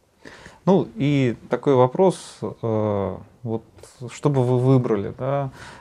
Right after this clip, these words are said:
э, готовиться к делу и потом, э, выйти на мировое соглашение, либо же пройти все стадии судебного рассмотрения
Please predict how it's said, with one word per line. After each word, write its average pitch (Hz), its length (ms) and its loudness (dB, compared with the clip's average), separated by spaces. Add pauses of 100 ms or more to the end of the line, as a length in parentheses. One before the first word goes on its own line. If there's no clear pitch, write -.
(120)
э, 107 580 0 (800)
готовиться 139 680 2
к 123 80 -4
делу 151 500 2 (240)
и 104 60 -8
потом, 120 580 0
э, 110 460 2
выйти 120 300 0
на 117 60 -2
мировое 117 360 4
соглашение, 123 760 0 (300)
либо 127 240 2
же 117 140 0
пройти 123 360 0
все 127 220 0
стадии 123 400 2
судебного 110 520 -2
рассмотрения 107 680 -6